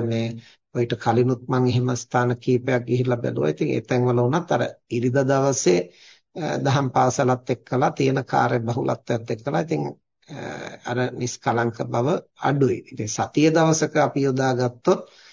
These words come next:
මහ ජනතාවට එකතු වෙන්න පහසු නැහැ. ඒ නිසා, අ, සතියන්ත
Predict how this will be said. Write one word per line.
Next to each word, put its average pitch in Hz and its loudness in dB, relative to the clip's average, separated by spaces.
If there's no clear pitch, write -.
මහ 123 0
ජනතාවට 131 2
එකතු 123 -4
වෙන්න 147 4
පහසු 139 0
නැහැ. 113 -2
ඒ 113 -2
නිසා, 123 0
අ, - -8
සතියන්ත 123 0